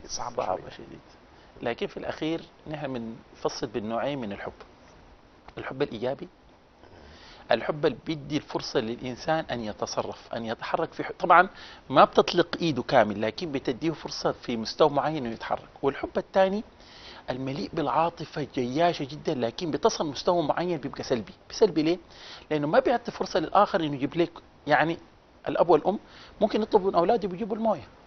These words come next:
Speaker 1: مم.
Speaker 2: لكن بتجي لحظة من اللحظات يعني تعبان، بيلعبوا كذا، بتبتدي شوية شوية.
Speaker 1: مم.
Speaker 2: الحاجة دي نحن بنسميها في مهارات الإدارة أو في مهارات الأسرة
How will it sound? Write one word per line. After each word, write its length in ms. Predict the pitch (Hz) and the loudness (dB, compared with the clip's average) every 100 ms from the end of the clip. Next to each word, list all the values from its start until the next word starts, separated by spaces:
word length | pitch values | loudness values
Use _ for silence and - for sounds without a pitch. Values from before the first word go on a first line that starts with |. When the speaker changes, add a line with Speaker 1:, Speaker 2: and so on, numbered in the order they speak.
| - - | -20 -18
Speaker 1:
مم. 180 | 107 95 143 | -14 -2 2
Speaker 2:
لكن 320 | 147 214 233 226 - - - - - - - - _ _ _ _ - - | 2 2 -2 -2 -16 -20 -20 -20 -20 -20 -20 -20 _ _ _ _ -10 0
بتجي 300 | 165 254 233 | 4 10 12
لحظة 260 | 220 220 | 12 12
من 60 | 202 | 10
اللحظات 480 | 170 160 170 226 226 - | 10 10 10 8 6 0
يعني 460 | 180 175 180 185 - - | 0 2 -2 -4 -4 0
تعبان، 640 | 151 135 175 180 170 165 - - | 0 4 6 6 4 -4 -12 -6
بيلعبوا 640 | 147 170 151 165 170 175 170 - - - | 4 6 8 8 8 4 2 -18 -20 -4
كذا، 320 | - 185 180 180 - | 2 6 8 6 4
بتبتدي 400 | 175 - 285 240 | 0 2 2 2
شوية 300 | 233 240 226 | 4 4 4
شوية. 320 | - 214 214 | 4 4 4
Speaker 1:
مم. 640 | 254 - - - - - | 2 -6 -18 -16 -4 4
Speaker 2:
الحاجة 360 | 160 - 247 196 | 4 4 2 0
دي 300 | 190 208 220 - - 160 | 0 0 0 -2 -10 -6
نحن 200 | 165 170 | -2 0
بنسميها 400 | 147 139 147 165 | 0 0 0 -2
في 100 | 127 | -2
مهارات 360 | 113 113 120 | 0 0 0
الإدارة 420 | - 117 147 160 | -4 0 4 4
أو 80 | - | 2
في 120 | - | -2
مهارات 360 | 110 120 127 127 | -4 -2 -2 0
الأسرة 400 | 123 - 180 | -2 -2 -2